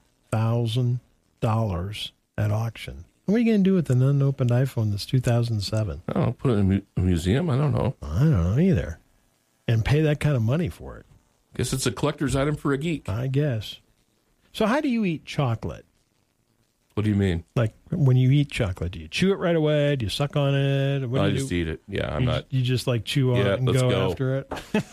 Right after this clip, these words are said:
Speaker 2: some
Speaker 1: Okay.
Speaker 2: more.
Speaker 1: All right.
Speaker 2: That's why they make sacks of it.
Speaker 1: That's right. Much love treat. Many of us, I, I, I have to raise my hand.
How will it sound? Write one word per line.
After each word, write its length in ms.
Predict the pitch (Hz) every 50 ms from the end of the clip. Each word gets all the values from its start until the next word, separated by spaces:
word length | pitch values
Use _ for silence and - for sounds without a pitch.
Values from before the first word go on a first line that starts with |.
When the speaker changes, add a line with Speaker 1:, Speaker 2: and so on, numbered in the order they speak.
| - 170 -
Speaker 2:
some 140 | - - 147
Speaker 1:
Okay. 0 |
Speaker 2:
more. 320 | 135 151 165 135 107 95 - -
Speaker 1:
All 140 | 131 139 143
right. 240 | 139 135 117 113 - - -
Speaker 2:
That's 180 | 120 - -
why 100 | 147 131
they 80 | 127 127
make 280 | 127 123 123 - -
sacks 540 | - - - - - 147 139 - - - -
of 140 | 107 87 80
it. 120 | 78 - _ -
Speaker 1:
That's 260 | 143 135 123 - -
right. 180 | 151 131 117
Much 280 | 113 131 185 226 175 -
love 240 | 208 208 202 196 -
treat. 360 | - 190 185 151 143 - - _ _ -
Many 220 | 147 156 170 180
of 80 | 175 175
us, 240 | 180 175 156 - - - _ -
I, 140 | - 147 - - -
I, 280 | - 139 135 135 143 160 - - _ _ _ _ _ _ _ _ _ _ _ -
I 40 |
have 100 | 156 175
to 80 | 151 160
raise 180 | 151 151 143 131
my 140 | 143 127
hand. 240 | 120 139 143 131 113